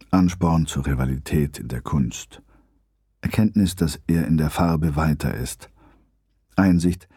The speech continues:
dass mich auf diesem Gebiet ein langes Ringen erwarten wird. In der Zeichnung aber korrigiere ich ihn. Brief an Lilli Stumpf in München, Rom, den siebten Dezember neunzehnhunderteins.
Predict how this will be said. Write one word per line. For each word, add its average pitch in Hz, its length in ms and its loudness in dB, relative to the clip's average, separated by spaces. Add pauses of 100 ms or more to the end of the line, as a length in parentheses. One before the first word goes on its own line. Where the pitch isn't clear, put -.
(520)
dass - 160 -6
mich 76 160 2
auf 73 100 -2
diesem 95 340 2
Gebiet 104 420 0
ein 80 180 2
langes 73 600 0 (100)
Ringen 67 320 0
erwarten 60 520 -6
wird. 58 340 -10 (720)
In 95 80 4
der 98 100 2
Zeichnung 104 440 2
aber 85 240 4
korrigiere 76 580 0
ich - 240 -8
ihn. 67 360 -2 (1600)
Brief 127 340 2
an 85 120 2
Lilli 90 320 4
Stumpf 95 400 0
in 71 120 0
München, 82 480 2 (300)
Rom, 76 340 -2
den 64 160 -6
siebten 71 340 -6
Dezember 71 480 -2
neunzehnhunderteins. 62 1120 -4